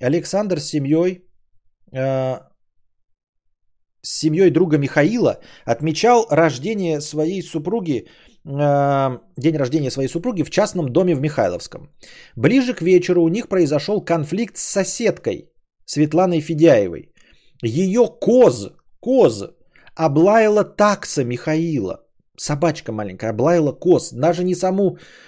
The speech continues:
э, соседку, на нее не напала, а облаяла коз. Соседка позвонила среднему сыну Василию, проживавшему в Подмосковье,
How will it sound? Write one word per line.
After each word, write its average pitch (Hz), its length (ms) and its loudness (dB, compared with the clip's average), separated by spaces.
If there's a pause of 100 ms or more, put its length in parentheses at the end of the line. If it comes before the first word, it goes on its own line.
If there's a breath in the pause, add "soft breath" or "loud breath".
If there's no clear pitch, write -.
(140 loud breath)
э, 139 160 2
соседку, 127 640 0
на 117 120 -6
нее 139 200 0
не 165 120 0
напала, 151 460 -2
а 143 160 -2
облаяла 170 500 0
коз. 135 520 -2 (560 soft breath)
Соседка - 560 0
позвонила 208 560 0
среднему 202 500 -4
сыну 202 320 -6
Василию, 175 680 -4
проживавшему 139 640 -4
в - 80 -10
Подмосковье, 123 840 -4